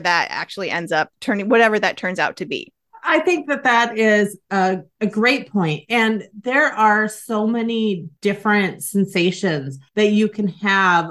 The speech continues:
Speaker 2: when exploring your own body or somebody else doing it too. And those sensations can feel different, but I think it's important to know where you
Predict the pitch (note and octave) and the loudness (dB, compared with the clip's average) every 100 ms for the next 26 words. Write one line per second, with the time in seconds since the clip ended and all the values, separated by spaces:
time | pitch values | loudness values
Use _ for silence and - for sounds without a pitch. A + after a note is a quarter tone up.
0 | - F3 F3+ F3+ E3+ E3+ E3+ F3+ G3 - | -6 -6 -4 -4 -4 -4 -6 -6 -6 -8
1 | - G3+ G3 F#3+ F#3+ F3+ - D3 D#3+ G3 | -8 -4 0 0 0 -2 -4 -6 -2 0
2 | G3 F#3+ F#3+ E3 D3+ D#3 D#3+ D#3+ D#3+ E3+ | 2 2 0 0 -2 -2 -4 -6 -6 -6
3 | E3+ E3 D#3+ - - G#3+ G#3 F#3 E3 G#3 | -4 -4 -4 -10 -2 0 2 0 2 0
4 | G#3 F#3+ E3 F3+ D#3+ D#3 D3+ - B3+ G#3+ | 0 -4 -4 -2 -2 -6 -8 -2 0 0
5 | C4 C#4 D#4+ D4+ E4 D4+ E4+ C#4+ D4 B3+ | -2 -4 -6 -6 -6 -6 -8 -10 -10 -6
6 | A3+ F#3 E3 - D#3+ F#3 B3+ E4 D#4+ - | -4 -4 -6 -6 -4 -2 -2 -4 -8 -2
7 | C#4+ C#4 D#4 D4+ B3 C#4 C4+ C4 G#3+ A3+ | 0 0 -2 -4 -6 -8 -4 -4 -4 -8
8 | - G#3+ A3 G#3+ G#3 F#3+ - F#3 G3+ G3+ | -8 -4 0 0 0 -2 -6 -4 0 2
9 | G#3+ G#3+ G3+ F#3+ G3 G3 F#3+ F3+ | 2 2 -2 -4 0 2 0 -2